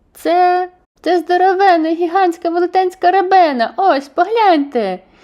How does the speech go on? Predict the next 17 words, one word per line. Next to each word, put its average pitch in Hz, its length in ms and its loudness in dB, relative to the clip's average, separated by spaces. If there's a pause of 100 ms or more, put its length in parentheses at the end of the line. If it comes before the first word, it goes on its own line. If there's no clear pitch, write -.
(240)
І 196 120 -14
тоді 262 400 -6
всі 302 260 -6
побачили. 262 1400 -2 (440)
Робіне 208 380 -2
щось 294 280 -4
тягло 269 360 -4
просто 330 340 -4
до 277 140 -2
ополонки, 277 800 -2
і 240 140 -6
воно 294 360 0
було 247 280 -6
дуже 302 300 -4
велике 320 460 -2
й 311 40 -2
сильне. 233 640 -2